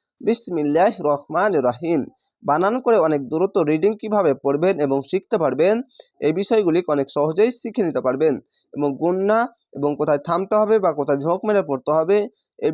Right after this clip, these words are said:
বিষয়গুলিও অনেক সহজেই শিখে নিতে পারবেন। তো অবশ্যই শুরু থেকে শেষ পর্যন্ত ভিডিওটি দেখবেন। ওয়ালা, জাবারের পাশে খালি আলিফ, এক আলিফ টেনে পড়বেন। ওয়া জাবার ওয়া, লাম আলিফ লা, ওয়ালা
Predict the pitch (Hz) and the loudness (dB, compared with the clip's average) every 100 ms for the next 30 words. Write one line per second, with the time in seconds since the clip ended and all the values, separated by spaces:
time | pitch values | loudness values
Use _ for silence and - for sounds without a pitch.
0 | 165 190 233 196 151 156 202 165 156 - | -2 0 0 2 0 2 2 0 -2 0
1 | 190 233 165 190 - _ - 214 254 165 | 0 0 -2 -4 -8 _ -6 -2 -2 0
2 | 131 131 156 147 - _ _ _ 139 156 | 0 0 0 -2 -6 _ _ _ -4 -2
3 | 208 226 220 202 220 202 139 139 180 - | 0 -2 0 -2 -2 -4 -6 -4 -6 -4
4 | 202 180 131 139 135 127 131 139 156 220 | -4 -2 -4 -4 -4 -4 -2 -2 0 -2
5 | 349 _ _ _ _ _ _ _ _ _ | -2 _ _ _ _ _ _ _ _ _
6 | _ _ _ _ 123 143 180 202 185 185 | _ _ _ _ 0 4 6 6 6 6
7 | 185 185 - _ _ - 143 185 233 302 | 6 4 0 _ _ -2 2 2 0 0
8 | 156 - 151 170 220 - 156 - 143 - | -4 -2 0 2 0 -2 -2 0 -4 0
9 | 226 185 139 160 139 - _ _ - 123 | 0 0 -2 -2 -2 -4 _ _ -8 0
10 | 147 180 165 131 - 165 214 269 _ - | 2 4 2 0 2 2 2 -2 _ -4
11 | 139 180 - 151 131 120 151 170 - _ | -2 0 0 2 2 2 2 2 -2 _
12 | _ _ 131 139 143 165 | _ _ 0 2 4 4